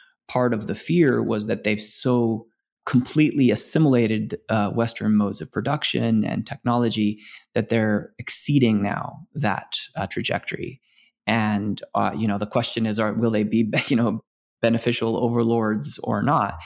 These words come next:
And we find that something of that today happening as well with China, that China is such a massive, uh, geopolitical force in the world of technology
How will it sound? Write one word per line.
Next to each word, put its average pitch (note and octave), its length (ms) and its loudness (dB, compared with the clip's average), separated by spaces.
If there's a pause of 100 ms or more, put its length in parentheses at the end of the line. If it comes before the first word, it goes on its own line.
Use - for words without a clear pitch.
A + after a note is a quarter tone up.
(180)
And C3+ 100 4
we D#3 80 6
find E3 260 2
that C#3 140 0
something D3 340 2
of A#2+ 80 2
that A2+ 280 0
today A2 460 0
happening G#2+ 400 -4
as G2+ 120 -6
well G2 200 -4
with - 140 -12
China, - 440 -4 (380)
that - 180 -4
China A#2 520 0
is G#2 340 -4
such - 320 -2
a A2 80 2
massive, A2 880 -2 (680)
uh, G2+ 280 -2
geopolitical A2+ 720 0
force B2 640 -2
in G#2+ 140 6
the G2+ 60 2
world D3+ 300 2
of C3+ 120 -4
technology - 880 -6